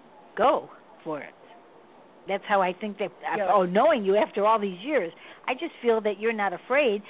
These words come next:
Speaker 1: and you don't hold back.
Speaker 2: No, but I've crafted it. And it
Speaker 1: Yeah.
Speaker 2: in, totally and entirely made a difference when I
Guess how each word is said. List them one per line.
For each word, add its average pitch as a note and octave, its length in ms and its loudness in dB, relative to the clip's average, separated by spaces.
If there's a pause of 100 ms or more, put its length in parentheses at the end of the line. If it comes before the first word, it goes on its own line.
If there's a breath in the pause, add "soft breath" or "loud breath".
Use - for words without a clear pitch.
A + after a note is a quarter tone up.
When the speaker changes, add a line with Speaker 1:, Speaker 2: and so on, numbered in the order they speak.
(140 loud breath)
Speaker 1:
and G#3+ 160 -6
you F4 80 -4
don't D4+ 240 -2
hold A3+ 260 0
back. C4+ 380 0 (2750 loud breath)
Speaker 2:
No, F#3+ 500 4
but F#3 100 2
I've E3+ 180 0
crafted D#3 600 -4
it. G2+ 120 -18 (480)
And D3 340 -12
it E3 120 -8
Speaker 1:
Yeah. D3+ 200 -6 (180)
Speaker 2:
in, D#3+ 180 -10 (260)
totally A3 500 0
and E3 120 -6
entirely E3 640 0
made D#3 240 -6
a D3 80 -6
difference D3+ 500 -6 (140)
when D3+ 160 -4
I C#3+ 120 -4